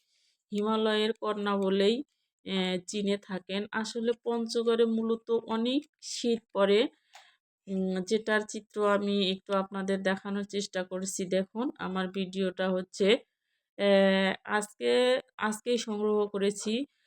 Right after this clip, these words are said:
বাংলাদেশের কোথাও হয়তো এত কুয়াশা এবং এত শীত পড়েনি, যেটা পড়েছে মূলত পঞ্চগড়ে। আর রাস্তার অবস্থা, অবস্থা দেখেই আপনারা বুঝতে পারছেন। আসলে দেখুন, কুয়াশা,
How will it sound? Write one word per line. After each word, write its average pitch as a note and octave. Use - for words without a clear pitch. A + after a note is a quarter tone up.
বাংলাদেশের A3+
কোথাও B3
হয়তো A3
এত B3
কুয়াশা A3+
এবং G3+
এত A3+
শীত A#3+
পড়েনি, G#3
যেটা A3
পড়েছে G#3+
মূলত G3+
পঞ্চগড়ে। G3+
আর G3+
রাস্তার G3+
অবস্থা, G3
অবস্থা G3+
দেখেই G#3+
আপনারা G#3
বুঝতে F#3+
পারছেন। F#3+
আসলে G3
দেখুন, F#3+
কুয়াশা, G#3+